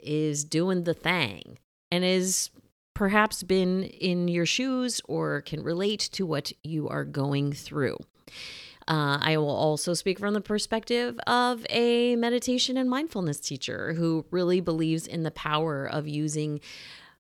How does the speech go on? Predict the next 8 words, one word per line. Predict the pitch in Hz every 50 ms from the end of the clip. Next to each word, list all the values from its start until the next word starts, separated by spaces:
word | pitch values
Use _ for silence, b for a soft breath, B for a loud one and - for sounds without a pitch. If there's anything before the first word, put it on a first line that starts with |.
| _ _ _
these | - 180 175 175 - -
types | - - 165 160 160 - - -
of | 143 143 143 - _
tools, | - - 220 202 180 160 170 214 302 349 - - - 220 185 B B
self-care | - - 160 151 156 - - - 170 156 147
tools, | 151 - - - 214 202 180 165 156 160 147 - B B B B B
to | - - 214 190 -
overcome | - 202 202 208 208 233 226 226 - - - - 175 165 165 160 160 160 156 160